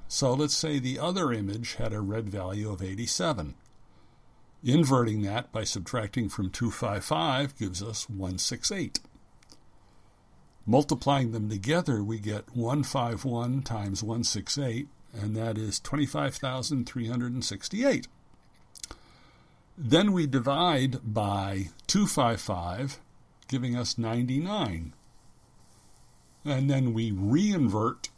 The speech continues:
that because we subtract it from two five five and get one four six. So we,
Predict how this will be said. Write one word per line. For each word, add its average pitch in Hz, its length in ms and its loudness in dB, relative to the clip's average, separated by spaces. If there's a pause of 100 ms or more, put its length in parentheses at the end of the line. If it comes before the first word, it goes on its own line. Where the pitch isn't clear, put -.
(680)
that 143 540 0
because 127 360 -2
we 139 100 2
subtract 165 600 -4
it 127 140 -4
from 107 220 -4
two 139 200 2
five 123 320 -2
five 120 400 -2
and 113 220 -2
get 120 220 -2 (180)
one 123 400 2
four 113 400 -6
six. - 720 -6 (1160)
So 127 340 2 (580)
we, 180 260 4